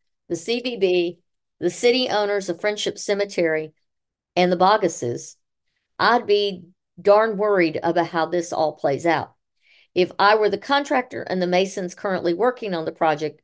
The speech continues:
I'd be pissed as hell that funding is there to do a job right,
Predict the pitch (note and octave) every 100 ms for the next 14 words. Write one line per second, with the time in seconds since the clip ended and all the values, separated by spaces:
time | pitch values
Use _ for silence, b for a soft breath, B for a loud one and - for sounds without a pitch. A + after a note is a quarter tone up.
0 | _ F#3+ G#3+ F3 - - A#3+ A#3 G#3+ G#3
1 | A#3 G3+ D#3 - b b b - E3 F#3+
2 | F#3+ G3 G3+ G3 _ _ _ - F#3 F3
3 | G#3 C4 C4 F#3 G3+ F#3+ E3+ F#3 E3 F#3
4 | A3+ F#3